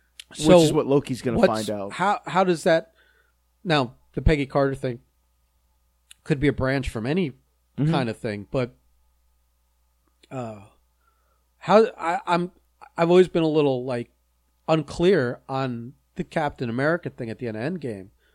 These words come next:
Speaker 1: going back and living with her, and them saying it's always supposed to happen that way. So was th-, what, when she's got the Alzheimer's and he visits her and she's, like, on her deathbed and she's talking about the family and whatever, was that with Steve?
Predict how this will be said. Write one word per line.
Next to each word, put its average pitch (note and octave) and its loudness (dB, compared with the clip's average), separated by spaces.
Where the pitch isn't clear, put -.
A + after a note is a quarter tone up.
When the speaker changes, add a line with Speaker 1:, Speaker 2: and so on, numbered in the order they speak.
Speaker 1:
going C3 -2
back A#2 -4
and A2+ -8
living A2 -6
with G2 -12
her, G2+ -10
and C3+ 0
them C3 2
saying C#3 2
it's B2+ -6
always C3 0
supposed - -10
to B2 -12
happen D#3 -2
that A2+ -8
way. B2+ -12
So C3 0
was C#3+ 2
th-, - -20
what, D3 0
when C#3+ 0
she's E3+ -2
got C3+ -2
the D3 -4
Alzheimer's C3+ 0
and A#2+ -8
he A#2+ -6
visits A#2 -8
her A2 -4
and A#2+ -10
she's, A#2+ -10
like, A#2 -6
on B2 -6
her G#2 -6
deathbed A2+ -2
and B2 -8
she's C3+ -12
talking C3 -2
about B2 -8
the A2+ -10
family E3+ 0
and A#2 -6
whatever, G#2 -8
was A#2+ -8
that C3+ -4
with C#3+ -2
Steve? G#3 0